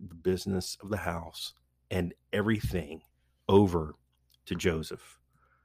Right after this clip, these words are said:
Imagine the trust. Imagine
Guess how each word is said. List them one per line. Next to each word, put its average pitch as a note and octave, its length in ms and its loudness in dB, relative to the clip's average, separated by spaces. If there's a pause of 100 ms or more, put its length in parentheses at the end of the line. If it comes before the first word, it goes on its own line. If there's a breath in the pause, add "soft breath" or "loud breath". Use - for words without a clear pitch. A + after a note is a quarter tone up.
(1080)
Imagine G2+ 500 4
the G2+ 60 2
trust. - 680 -2 (1000)
Imagine G2+ 640 4